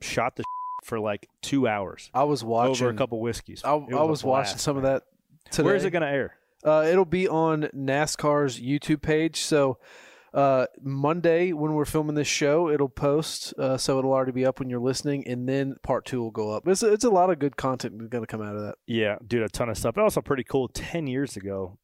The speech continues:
Speaker 1: that, like, what is it? Six out of the, six out of the nine of us are racing the Cup Series. So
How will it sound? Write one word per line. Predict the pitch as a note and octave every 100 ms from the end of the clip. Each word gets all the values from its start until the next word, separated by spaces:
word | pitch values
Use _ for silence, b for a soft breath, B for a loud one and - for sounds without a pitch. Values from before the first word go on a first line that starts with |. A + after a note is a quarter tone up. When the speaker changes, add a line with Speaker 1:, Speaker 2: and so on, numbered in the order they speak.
| _ _
Speaker 1:
that, | A2+ A2
like, | A2+ G#2 G2
what | A2 G#2
is | F2+
it? | F#2
Six | - - - -
out | B2+
of | A#2
the, | A2+ -
six | - C#3+ C3+
out |
of | B2
the |
nine | A#2 A#2 C3
of | C3
us | C3+
are | B2 G#2+ A2+
racing | B2 A#2 B2
the | A2+
Cup | C3 B2
Series. | C3 C3 B2+
So | - A#2